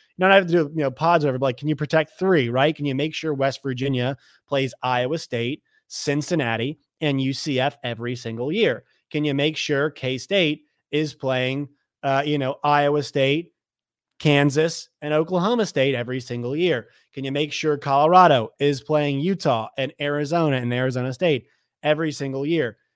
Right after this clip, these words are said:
Maybe it's not possible. Maybe I'm, maybe I'm out on a limb here. Maybe I am wrong, right? Um, but this is the case, and I guess we just have moving forward is that, look, man, w-, you know, hopefully some more natural rivalries get created.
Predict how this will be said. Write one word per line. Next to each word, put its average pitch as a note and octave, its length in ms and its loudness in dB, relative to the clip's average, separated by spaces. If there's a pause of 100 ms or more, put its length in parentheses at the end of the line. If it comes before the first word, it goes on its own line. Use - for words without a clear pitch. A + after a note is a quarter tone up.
(180)
Maybe F#3+ 380 2
it's G#3 160 2
not E3+ 280 2
possible. A#2+ 520 2
Maybe E3 360 2
I'm, D3+ 220 2
maybe D3 300 0
I'm C#3+ 80 0
out D3 180 0
on C#3+ 80 -2
a C#3+ 60 -4
limb C#3+ 180 -2
here. D3+ 180 -2
Maybe C#3+ 320 -2
I C3+ 160 0
am B2+ 200 -4
wrong, A#2 420 -4
right? C3 380 -2 (480)
Um, C#3+ 500 4 (260)
but F3+ 420 6 (100)
this E3+ 360 -4
is D#3 280 0
the C#3+ 100 -2
case, C3+ 480 -2
and C3+ 100 -4
I C3 60 -2
guess C3+ 220 -6
we C#3 100 -6
just C#3 160 -6
have C3 240 -2
moving B2 380 -4
forward B2 500 -4 (360)
is C3 140 -4
that, C#3+ 160 2
look, F3+ 200 2
man, D#3 140 4
w-, F3+ 140 2
you F3 60 4
know, D#3+ 220 6
hopefully F#3+ 420 2
some E3+ 220 -4
more E3 240 0
natural D3+ 400 -2
rivalries C#3 560 0
get C3 180 -4
created. D#3+ 500 2